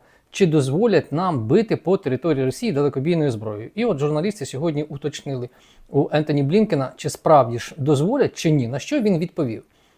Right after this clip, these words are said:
Адміністрація, ну, звісно, Джозефа Байдена та партнери України тепер вивчають подробиці цього плану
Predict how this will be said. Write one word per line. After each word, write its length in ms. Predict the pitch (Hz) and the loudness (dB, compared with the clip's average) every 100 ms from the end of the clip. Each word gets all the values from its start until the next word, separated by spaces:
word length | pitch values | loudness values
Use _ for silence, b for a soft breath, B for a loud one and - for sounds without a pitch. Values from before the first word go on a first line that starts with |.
| _ | _
Адміністрація, 840 | 170 247 294 - 156 139 - 147 143 _ | 0 2 0 4 4 2 0 -6 -6 _
ну, 60 | - | -6
звісно, 300 | 135 117 127 | -4 -6 -4
Джозефа 340 | 127 131 - | -2 -2 -2
Байдена 380 | 160 233 202 185 B B _ | 0 0 0 -4 B B _
та 120 | 220 | 2
партнери 540 | 226 254 - 165 151 | 4 2 2 4 4
України 460 | 156 147 160 151 156 | 4 2 2 2 2
тепер 360 | - 170 226 170 | 0 4 4 4
вивчають 600 | 269 254 - 135 120 - | 2 -2 0 0 0 -2
подробиці 560 | 143 143 143 127 - | 2 4 4 4 -2
цього 280 | 123 127 131 | -2 0 0
плану 400 | - 113 123 208 | 0 -2 -2 -2